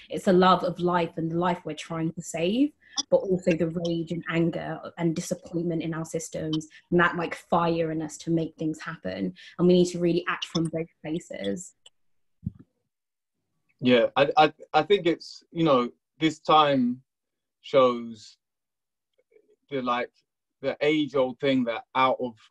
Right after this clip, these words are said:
Speaker 2: a crisis comes opportunity for change. So I think we're living in, like, s-, a world that's already changing, and it's about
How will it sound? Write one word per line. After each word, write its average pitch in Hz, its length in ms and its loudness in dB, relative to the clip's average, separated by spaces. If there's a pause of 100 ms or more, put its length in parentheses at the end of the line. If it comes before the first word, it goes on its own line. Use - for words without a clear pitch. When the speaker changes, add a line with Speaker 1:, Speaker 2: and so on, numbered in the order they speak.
(120)
Speaker 2:
a 127 60 -2
crisis 131 580 0
comes 123 440 -2
opportunity 123 880 0
for 110 80 -10
change. 107 560 0 (240)
So 120 160 6
I 120 40 6
think 143 200 0
we're 135 120 8
living 143 320 4
in, 131 140 6
like, 127 300 4 (680)
s-, - 180 -6 (140)
a 135 80 4
world 139 340 6
that's 135 220 -2 (160)
already 156 840 -2 (140)
changing, 123 640 -8 (160)
and 135 140 0
it's 123 140 -4
about 123 360 4